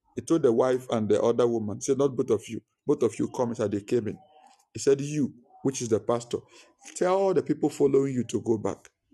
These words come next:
And the pastor looked back and said, "There's nobody following me. I'm alone." The two women said, "He's alone." He said, "No, tell the people following you to go back." The man said, "I'm," after a lot of argument, the wife said, "Okay, tell the-, just turn, tell them to go back."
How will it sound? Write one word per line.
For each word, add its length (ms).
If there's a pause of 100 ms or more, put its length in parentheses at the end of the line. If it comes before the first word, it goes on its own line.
(420)
And 120
the 80
pastor 320
looked 300
back 220
and 100
said, 220 (180)
"There's 180
nobody 360
following 440
me. 60 (600)
I'm 200
alone." 280
The 120
two 140
women 300
said, 220
"He's 240
alone." 340 (180)
He 60
said, 200
"No, 180 (400)
tell 380
the 100
people 260
following 440
you 140
to 180
go 140
back." 280 (580)
The 120
man 180
said, 160
"I'm," 260
after 240
a 40
lot 120
of 60
argument, 480 (580)
the 100
wife 180
said, 180
"Okay, 280 (280)
tell 260
the-, 160
just 260
turn, 220
tell 180
them 180
to 140
go 160
back." 260